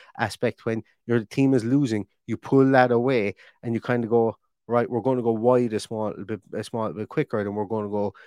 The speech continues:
uh, progressive through the middle." So Tielemans drops out of the team. And I think that that was just preservation mode, I think, really, for Leicester. So when, when I,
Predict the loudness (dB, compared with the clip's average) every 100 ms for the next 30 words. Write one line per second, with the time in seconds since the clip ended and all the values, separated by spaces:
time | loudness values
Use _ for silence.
0 | _ -2 -2 0 -2 2 2 0 -8 -6
1 | -6 -2 2 2 2 -2 -6 _ _ -2
2 | 0 2 4 4 2 2 0 0 -6 -6
3 | -8 -10 -14 -14 _ _ _ _ _ _
4 | _ _ -12 0 4 6 4 2 4 2
5 | 2 -2 -4 -4 -4 -2 -2 -2 -2 -6
6 | -6 -6 -6 -8 -8 -8 -8 -10 -6 -6
7 | -6 -10 -16 _ -20 -20 -20 -4 4 6
8 | 8 4 4 4 6 2